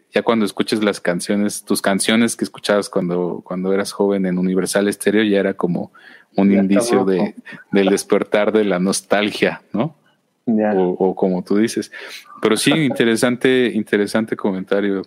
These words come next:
Speaker 1: querida Isabel.
Speaker 2: Sí.
Speaker 1: Lau
Speaker 2: Sí,
Speaker 1: Bernal
Speaker 2: Lau.
Speaker 1: nos pone aquí. Ajá.
Speaker 2: Vas, vas, vas.
Speaker 1: Eh, Jer y yo estamos leyendo el libro Flow. Eh, no es de autoayuda, <laughs> jaja.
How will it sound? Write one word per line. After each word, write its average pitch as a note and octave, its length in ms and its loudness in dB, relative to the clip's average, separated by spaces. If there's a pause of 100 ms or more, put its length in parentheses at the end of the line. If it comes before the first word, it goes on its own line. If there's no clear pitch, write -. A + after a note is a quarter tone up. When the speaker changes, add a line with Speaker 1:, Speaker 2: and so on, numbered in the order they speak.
Speaker 1:
querida G2 260 -2
Isabel. G2+ 480 0
Speaker 2:
Sí. - 60 -18 (2000)
Speaker 1:
Lau A2+ 120 2
Speaker 2:
Sí, A#2 100 0
Speaker 1:
Bernal A#2+ 260 2
Speaker 2:
Lau. A#2+ 80 0
Speaker 1:
nos A2+ 160 -4
pone A#2 220 0
aquí. A2+ 360 -4 (460)
Ajá. C3 340 -4 (380)
Speaker 2:
Vas, D3 160 2
vas, D3 160 2
vas. - 240 -2 (920)
Speaker 1:
Eh, G#2 400 2 (240)
Jer C3+ 200 2
y B2 140 -2
yo C3+ 320 2
estamos A#2+ 480 -2
leyendo A2 500 0
el G#2+ 140 0
libro A#2 320 0
Flow. G2 560 -2 (420)
Eh, G2+ 520 0
no A#2+ 160 2
es A#2 80 0
de A#2 40 2
autoayuda, A#2 800 0
<laughs> - 40 -20
jaja. - 720 -4